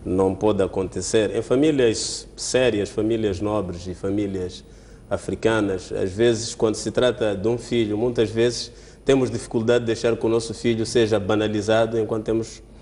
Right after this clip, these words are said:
podemos entrar com condições, desde que haja a situação de seja um filho.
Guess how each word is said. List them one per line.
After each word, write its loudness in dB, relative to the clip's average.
podemos 2
entrar 2
com -4
condições, -4
desde 2
que 0
haja 4
a -2
situação -2
de -12
seja 2
um 2
filho. -4